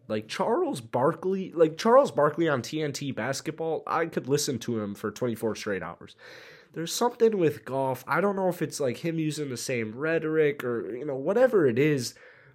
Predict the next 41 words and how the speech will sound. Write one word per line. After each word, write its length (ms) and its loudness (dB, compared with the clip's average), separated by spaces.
Um, 460 -6
he's 220 -8
kinda, 380 -2
like, 360 -2
getting 500 -4
stale 680 -4
to 160 -18
me. 160 -14
I, 200 -8
I, 220 -2
I 140 -2
don't 160 -2
really 260 4
know. 220 2
Maybe 280 -2
he 80 -4
just 240 -6
wasn't 300 -2
on 220 -6
his, 220 -4
you 140 -10
know, 160 -8
top 420 -6
game 280 -4
tonight 480 -6
'cause 160 -8
it 40 -4
was 160 -8
thank-, 300 -4
I, 120 4
I, 300 0
I 40 2
don't 160 4
really 220 6
know 160 2
what 140 -2
the 80 -2
situation 800 0
is. 220 2
I 100 2
just, 260 -4